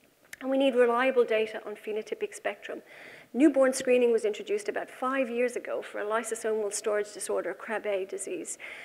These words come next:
because they thought that the vast majority of people presented in childhood. They now know that ninety percent of the people who have these mutations present in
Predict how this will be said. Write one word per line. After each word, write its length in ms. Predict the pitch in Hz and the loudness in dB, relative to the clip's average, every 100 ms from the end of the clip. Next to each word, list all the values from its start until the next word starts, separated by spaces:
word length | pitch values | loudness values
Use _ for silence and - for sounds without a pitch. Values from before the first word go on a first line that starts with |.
| - | -8
because 280 | - 226 226 | -6 -2 2
they 140 | 226 220 | 4 4
thought 300 | 220 226 214 | 4 0 0
that 140 | - | -6
the 60 | 196 | -4
vast 320 | 233 233 - | -2 0 2
majority 420 | 226 214 208 202 | 2 4 0 -2
of 100 | 196 | -6
people 280 | 220 - 196 | -4 -4 -6
presented 500 | - 208 202 208 196 | -10 -6 -4 -4 -8
in 100 | 190 | -10
childhood. 640 | - 214 208 - 208 - - - - _ _ | -8 -8 -8 -6 -8 -8 -16 -20 -20 _ _
They 140 | 220 220 | 2 4
now 300 | 269 294 285 | 6 6 8
know 380 | 220 170 156 180 | 6 6 4 2
that 200 | 208 208 | 0 2
ninety 340 | 233 254 240 | 2 2 -2
percent 300 | 220 - 202 | -8 -4 -4
of 60 | - | -6
the 80 | |
people 260 | - 196 - | -8 -6 -4
who 80 | 202 | -4
have 180 | 233 214 | -2 0
these 180 | 208 | 0
mutations 520 | 196 190 196 202 196 - | -4 -6 -6 -6 -10 -12
present 420 | 214 196 190 | -12 -8 -8
in 80 | - | -8